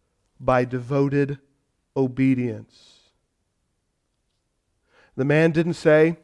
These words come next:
"Thank you, Jesus. I feel much better now. I like wearing clothes. That's great stuff. I'll see you later. I'm heading back to the tombs." We don't see that.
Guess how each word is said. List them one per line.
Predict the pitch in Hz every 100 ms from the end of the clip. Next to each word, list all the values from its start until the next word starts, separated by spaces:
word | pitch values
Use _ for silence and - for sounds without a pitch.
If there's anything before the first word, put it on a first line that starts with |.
| _ -
"Thank | 254 285 -
you, |
Jesus. | 190 139 165 139 185 233 - - _ -
I | 220
feel | 247 262 220
much | 165 185 294 - -
better | 202 156 135
now. | 120 131 170 247 - - -
I | -
like | 151 214 277 247
wearing | 220 220 190
clothes. | - 156 139 151 185 - _
That's | 156 175
great | - 196 240 269
stuff. | - - 190 202 - - -
I'll | 185
see | 202 254
you | 254
later. | 247 247 247 190
I'm | 190
heading | 175 214 214
back | 208 208
to | 190
the | 190
tombs." | 214 180 131 120 - _ _
We | - 139
don't | - 180 196 196
see | - - 240
that. | 190 135 120 -